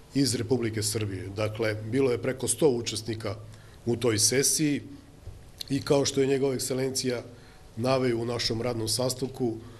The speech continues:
Skupština grada Niša i ja lično i sekretar Skupštine grada dobili smo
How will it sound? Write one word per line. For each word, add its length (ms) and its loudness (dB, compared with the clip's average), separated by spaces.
Skupština 500 0
grada 520 0
Niša 420 0
i 240 0
ja 120 2
lično 360 -4
i 80 -2
sekretar 480 -4
Skupštine 400 -4
grada 380 -4
dobili 340 4
smo 340 -2